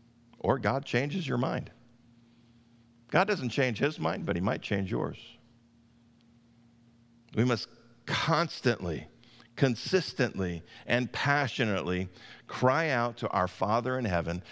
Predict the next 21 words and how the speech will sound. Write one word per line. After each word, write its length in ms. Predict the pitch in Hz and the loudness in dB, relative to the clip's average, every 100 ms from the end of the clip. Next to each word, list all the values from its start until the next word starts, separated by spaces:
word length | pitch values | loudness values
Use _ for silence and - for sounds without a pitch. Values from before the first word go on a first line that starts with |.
| - | -18
for 160 | - 98 | 0 2
the 160 | 101 | 2
things 760 | 95 - 160 156 117 110 98 - - - - | -2 -2 0 2 0 -2 -4 -14 -20 -20 -2
that 180 | - 107 | 2 2
we 140 | 110 110 | 2 0
need, 320 | 104 95 85 | 2 0 -2
this, 180 | 87 - | -6 -4
especially 640 | 113 - - 165 156 - 117 | -4 -4 -2 -2 0 0 0
the 120 | 110 | 0
spiritual 680 | - - 180 196 190 - 143 | -2 -4 -2 0 0 0 0
things, 380 | - 113 87 85 | 2 0 0 -2
the, 140 | 98 | -2
the 140 | - | -2
spiritual 460 | 104 - 165 175 175 | -4 -2 -2 0 0
blessings 680 | 123 123 151 - 151 110 95 | 2 2 2 0 0 0 0
that 120 | 120 | 0
he's 160 | 117 - | 0 2
given 280 | 123 131 | 2 2
us, 260 | 104 80 - - - - | 0 -2 -6 -16 -16 0
the 80 | 131 | 0
spiritual 680 | 113 - 165 170 - 143 | 2 0 2 2 0 0